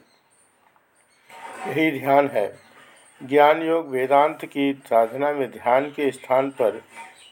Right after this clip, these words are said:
निधिध्यासन शब्द का प्रयोग हुआ है, जो उपनिषदोक्त तीन साधनों श्रवण, मनन तथा निधिध्यासन में से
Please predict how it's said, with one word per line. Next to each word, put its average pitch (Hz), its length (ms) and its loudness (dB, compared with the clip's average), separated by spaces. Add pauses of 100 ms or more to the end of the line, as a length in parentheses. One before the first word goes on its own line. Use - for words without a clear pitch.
(100)
निधिध्यासन 143 760 -2
शब्द 131 340 -6
का 135 160 2
प्रयोग 117 420 -4
हुआ 113 260 -2
है, 92 280 -4 (760)
जो 147 180 4
उपनिषदोक्त 139 1040 -2 (340)
तीन 156 260 -4
साधनों 113 640 -2
श्रवण, 139 480 0
मनन 127 340 0
तथा 131 320 -2
निधिध्यासन 120 720 -4
में 113 220 -4
से 131 260 -2